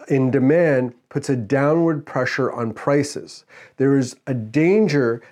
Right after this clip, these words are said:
that deflation could feed on itself and spiral out of control. Deflation punishes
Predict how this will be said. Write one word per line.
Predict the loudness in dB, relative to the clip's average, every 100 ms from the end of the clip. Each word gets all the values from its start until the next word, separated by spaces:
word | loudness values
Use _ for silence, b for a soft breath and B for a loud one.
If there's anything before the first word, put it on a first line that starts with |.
| b
that | -4 -4 -2
deflation | 0 0 0 2 2 0 -4 -6 b -8
could | -8
feed | -8 -12 -2 0 2
on | 2 2
itself | 0 -4 -4 -4 -6 -14 _ b b
and | -6 -6
spiral | -6 -2 2 4 4 4
out | 2
of | -2
control. | -4 -8 -4 -2 -2 -4 -14 _ b b b -4
Deflation | -2 0 2 2 2 0 -2
punishes | -2 0 0 0 -2